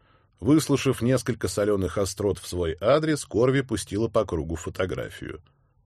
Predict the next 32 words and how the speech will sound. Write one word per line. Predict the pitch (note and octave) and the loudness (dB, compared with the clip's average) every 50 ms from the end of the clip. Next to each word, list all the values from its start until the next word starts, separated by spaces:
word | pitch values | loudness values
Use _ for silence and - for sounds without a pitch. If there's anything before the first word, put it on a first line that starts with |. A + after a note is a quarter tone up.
| _ _ - | _ _ -18
«Зачем | - - C#2+ D2+ D2 - - G2 G#2+ F#2+ C#2 | -14 -12 -10 -8 -6 -4 -2 -2 -2 -2 -2
мы | B1+ C2+ C#2+ C2+ | -6 -10 -12 -14
здесь?» — | B1+ B1+ B1+ C#2+ C2 B1 - - - _ - | -14 -14 -12 -12 -12 -12 -14 -16 -16 _ -14
тихо | - C#2+ C2 - C#2 | -12 -12 -10 -10 -12
спросил | - - - C#2+ C2+ - - B1 A1+ | -14 -10 -10 -8 -8 -8 -8 -10 -10
я. | A1 A1 - - _ _ _ _ _ _ _ _ _ _ _ _ _ _ _ _ - | -10 -12 -14 -16 _ _ _ _ _ _ _ _ _ _ _ _ _ _ _ _ -12
«Это | - D#2 D#2+ - A#2+ | -10 -10 -6 -2 -2
начинающие | B2 A#2+ - C#3+ C#3 C#3+ D#3 D#3+ D3 - - F#3 E3+ | -2 -2 -2 -4 -4 -4 -4 -4 -4 -6 -6 -6 -4
гангстеры, | D#3+ E3 D#3+ A2 E2+ - - - F2 F2 F2+ | -4 -4 -4 -4 -4 -6 -4 -2 -2 0 0
босс», — | F2 E2 F2+ E2+ D#2+ - | 0 -2 -2 -2 -2 -4
ответила | - D#2+ - E2 D#2 D2+ - D#2+ D#2 D#2 | -4 -6 -4 -6 -6 -4 -4 -4 -4 -4
она. | D#2 D2 C#2+ - - - - _ _ _ _ | -6 -8 -10 -14 -20 -20 -20 _ _ _ _
«Последите | - C#3 - - - F#3+ F3+ D3 A#2 E2 - D#2+ D#2 | -8 -8 -6 -4 -4 -4 -2 -2 -2 -2 -2 -4 -4
за | E2 F2 | -4 -6
тем, | E2 - F3 G3+ G3+ | -6 -6 -6 -6 -6
как | - - - D#3 - | -8 -8 -10 -8 -8
они | A#2 G#2 A2 A#2 B2+ B2+ B2+ - | -6 -6 -4 -4 -4 -6 -8 -8
реагируют». | - G#2+ B2 B2 G#2+ F2+ E2 E2 D#2+ D2 C#2+ D2 D2 C#2+ - _ _ _ _ _ _ _ _ _ _ _ _ _ _ | -6 -2 -2 0 0 0 -2 -2 -2 -2 -2 -4 -6 -8 -10 _ _ _ _ _ _ _ _ _ _ _ _ _ _
Но | - B1+ C#2+ C#2+ D2 | -10 -8 -8 -8 -6
даже | C2+ C#2 G2 G#2+ G2+ F2 F#2 | -2 0 2 2 2 2 0
если | F2+ F#2 G2 F#2+ - - F#2+ | 0 0 0 0 -2 -2 -2
им | G2 F#2 F#2 F#2 - | -2 -2 -2 -2 -4
и | G2+ G#2 G#2 | -4 -4 -2
было | G2+ A2+ C3+ C#3+ B2+ G#2+ F#2+ | 0 2 2 4 4 4 2
что-то | F2 - - G#2 F#2 - F#2 F#2 | 2 0 -2 -4 -2 -2 0 -2
известно, | F2+ E2 E2+ G2 B2 - D#3 - - D3 C3 A#2+ | 0 0 0 0 0 -2 -2 -2 -2 -2 -2 -2
то | - C#3 C3+ | 0 0 2
они | C3+ C#3+ C#3+ | 2 4 4
никак | C#3 C#3+ C#3 B2+ A#2+ C3 B2 A#2 - G#2 | 4 4 4 4 4 4 2 2 2 -2
это | F#2+ - G#2 | -2 -2 -2
не | G#2 G#2 G2 | 0 0 0
выдали, | F2+ D2+ C#2 - G1+ - - | -2 -2 -4 -6 -10 -12 -14